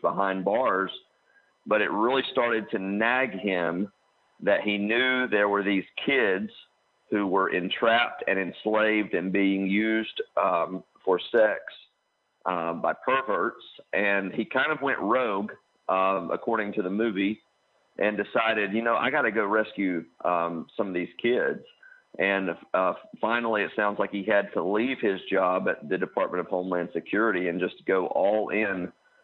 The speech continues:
on, on traveling the world and, and rescuing these kids.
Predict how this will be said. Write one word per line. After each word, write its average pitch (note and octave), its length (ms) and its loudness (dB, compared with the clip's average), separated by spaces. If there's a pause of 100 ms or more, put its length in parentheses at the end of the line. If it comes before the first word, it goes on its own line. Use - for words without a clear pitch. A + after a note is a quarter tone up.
(160)
on, F2 480 0
on F2 320 -2
traveling G2+ 440 2
the F#2 80 -2
world G2+ 420 0
and, F2+ 240 -2
and F2 180 0
rescuing G2 540 0
these F2 160 -2 (100)
kids. G#2 320 2